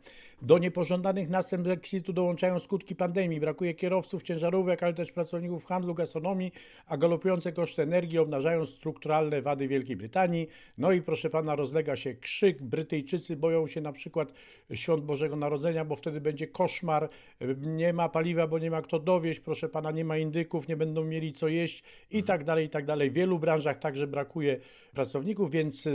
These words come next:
Speaker 1: wyjście z Unii Europejskiej tak pozytywnie, wi-, słyszy pan, z jakim przekąsem mówię,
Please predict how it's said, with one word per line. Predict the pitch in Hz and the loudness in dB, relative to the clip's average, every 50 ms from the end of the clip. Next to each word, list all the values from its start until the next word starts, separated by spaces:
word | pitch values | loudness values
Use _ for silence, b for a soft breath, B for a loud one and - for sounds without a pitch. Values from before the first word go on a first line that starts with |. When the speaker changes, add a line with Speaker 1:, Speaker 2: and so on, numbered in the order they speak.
| 143 113 | 0 2
Speaker 1:
wyjście | 98 180 262 277 - - - 202 170 | 4 4 4 4 4 2 2 0 0
z | 120 143 | 2 0
Unii | 170 160 160 160 160 156 156 139 | -2 -2 -2 -2 -2 -2 -4 0
Europejskiej | 143 156 160 156 156 165 151 147 - - 160 151 139 B B B B _ | 2 4 4 4 4 4 0 0 0 -2 -4 -4 -4 B B B B _
tak | 185 226 233 - - - - b b b b b b - - 95 - - 139 131 | 2 2 2 2 -4 -18 -20 b b b b b b -16 -14 -14 -2 0 0 2
pozytywnie, | 120 110 117 117 117 - - 175 180 170 120 110 110 101 95 87 82 82 80 87 - - - _ - 101 - | 2 0 -2 -6 -4 -2 2 4 4 4 2 0 -2 -2 -4 -4 -6 -8 -12 -16 -20 -20 -20 _ -18 -14 -12
wi-, | 117 104 135 147 - | -10 -8 -8 -8 -10
słyszy | - - - 160 - 160 127 | -8 -6 -6 -4 -2 -4 -2
pan, | - 120 113 107 | 0 -2 0 0
z | |
jakim | 113 110 113 117 110 | -2 -4 -4 -4 -6
przekąsem | - - 123 117 - 127 123 113 - 135 120 | -4 -6 -6 -4 -4 -4 -4 -4 -4 -4 -2
mówię, | 123 123 120 120 127 127 | -2 -2 2 2 2 2